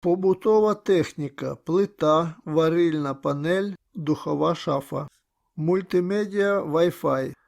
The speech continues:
Комфорт, ванна, огорожа, підсобні приміщення, сад, город. Комунікації, центральний водопровід, електрика, каналізація, септик,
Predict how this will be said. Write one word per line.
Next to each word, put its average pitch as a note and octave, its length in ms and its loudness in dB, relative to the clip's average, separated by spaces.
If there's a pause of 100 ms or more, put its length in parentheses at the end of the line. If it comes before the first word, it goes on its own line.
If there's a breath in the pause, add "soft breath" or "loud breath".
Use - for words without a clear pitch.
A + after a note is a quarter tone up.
(380)
Комфорт, D3 680 -2
ванна, F3 500 0
огорожа, D#3+ 840 -2 (340)
підсобні D#3 640 -2
приміщення, E3+ 1120 -4
сад, E3 400 0
город. C3 540 -4 (680)
Комунікації, C#3 1200 -4
центральний D3+ 800 0
водопровід, E3+ 920 -2
електрика, D#3 960 0 (240)
каналізація, D#3+ 960 -2
септик, F#3 640 -4